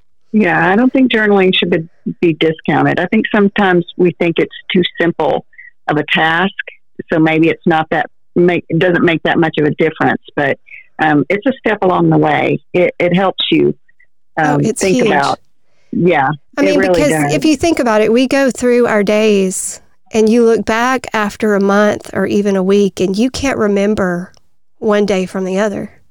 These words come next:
Speaker 2: You
Speaker 1: Right.
Speaker 2: know, I mean, sometimes
Speaker 1: Right.
Speaker 2: I can't remember, uh,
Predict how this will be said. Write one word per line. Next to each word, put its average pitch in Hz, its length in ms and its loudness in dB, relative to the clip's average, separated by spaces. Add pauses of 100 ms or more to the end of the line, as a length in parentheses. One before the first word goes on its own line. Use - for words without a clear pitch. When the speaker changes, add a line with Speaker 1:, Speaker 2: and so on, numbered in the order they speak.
(480)
Speaker 2:
You - 80 0
Speaker 1:
Right. 202 80 2 (160)
Speaker 2:
know, 190 160 0
I 220 80 -2
mean, 202 240 2
sometimes 233 480 -2
Speaker 1:
Right. 160 100 0
Speaker 2:
I 202 120 -2
can't 190 300 -2
remember, 185 600 0 (1120)
uh, - 60 -4